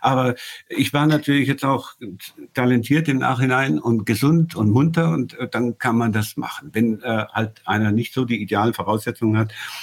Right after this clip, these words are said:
ist es natürlich besser, er bereitet sich da langsamer darauf vor und beginnt erstmal mit zehn Kilometer und, äh, versucht, äh, das ordentlich zu machen und von dem ausgehend dann auf Halbmarathon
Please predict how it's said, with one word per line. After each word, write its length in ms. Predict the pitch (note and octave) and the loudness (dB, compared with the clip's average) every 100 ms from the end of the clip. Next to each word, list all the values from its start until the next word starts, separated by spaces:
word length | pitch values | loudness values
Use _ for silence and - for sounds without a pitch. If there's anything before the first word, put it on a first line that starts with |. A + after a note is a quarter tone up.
| - _ | -16 _
ist 180 | F2+ - | -8 -8
es 160 | F#2 | -4
natürlich 380 | G2+ - F#2 F2+ | -2 0 0 0
besser, 340 | - A2 A#2+ A2 - - - - E2 - | 0 0 0 -2 -8 -18 -20 -20 -16 -6
er 320 | F#2 F#2+ G2+ | -2 -2 -2
bereitet 460 | - F2 G2 F#2+ | -4 -2 -2 -4
sich 160 | - G#2 | -6 -4
da 100 | F2+ | -2
langsamer 520 | E2 G#2+ C3+ C3+ B2+ | 2 2 2 2 2
darauf 320 | A#2 A2+ A2+ | 2 2 0
vor 380 | - A2 A2+ - | 0 0 2 0
und 180 | A2 G2 | -2 -2
beginnt 340 | G#2+ A2+ A2+ | -2 2 2
erstmal 360 | G#2+ G2+ - G2+ | 0 -4 -2 0
mit 220 | G#2 F#2 _ _ | 0 -4 _ _
zehn 320 | - G#2 G#2 | 0 2 2
Kilometer 640 | G2 F#2 F2+ G#2 A#2 C3 B2 _ - - - _ | 2 4 4 2 0 -2 -4 _ -20 -20 -20 _
und, 380 | G2+ G2+ G2 - | 0 2 0 -4
äh, 280 | G2 - F#2+ | -10 -6 -6
versucht, 600 | - G#2+ A2+ A2 G#2 - | -4 -2 0 -2 -4 -8
äh, 240 | F2+ G2 F#2+ | -2 -2 0
das 240 | A2 B2 - | -2 -2 -2
ordentlich 580 | A2 B2+ D3 B2 C3+ | 0 4 2 0 -2
zu 80 | - | 0
machen 460 | C3+ C3+ D#3 D3+ D3 | 2 2 2 2 2
und 180 | B2 A2 | 0 0
von 340 | - A2 - | 2 0 2
dem 340 | A#2 A2+ C3+ G#2+ | 2 4 4 2
ausgehend 640 | G2+ B2+ - B2 C3+ C3+ | 0 0 0 2 4 4
dann 300 | A#2 A#2+ A#2 - | 4 2 0 -8
auf 200 | - - | -18 -4
Halbmarathon 840 | A2 C#3 C3 A#2+ B2+ B2+ B2 B2 | -2 0 0 0 -2 2 2 2